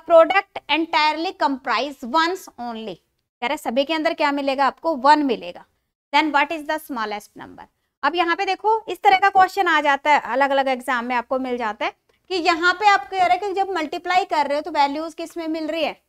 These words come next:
यहाँ पे, यस, रिपीटेड नंबर कोई भी गिवन हो सकता है।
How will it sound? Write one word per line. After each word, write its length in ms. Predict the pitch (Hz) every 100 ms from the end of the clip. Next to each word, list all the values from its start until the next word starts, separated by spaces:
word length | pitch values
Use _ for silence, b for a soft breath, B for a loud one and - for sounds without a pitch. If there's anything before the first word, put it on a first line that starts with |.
| _
यहाँ 280 | 233 233 240
पे, 240 | 320 523 _ _ _ _ _ _ _ -
यस, 180 | 330 220 _ -
रिपीटेड 500 | 262 302 359 359 320
नंबर 240 | 302 277 285
कोई 200 | 262 254
भी 100 | 262
गिवन 260 | 254 240
हो 140 | 240 196
सकता 280 | - _
है। 60 | _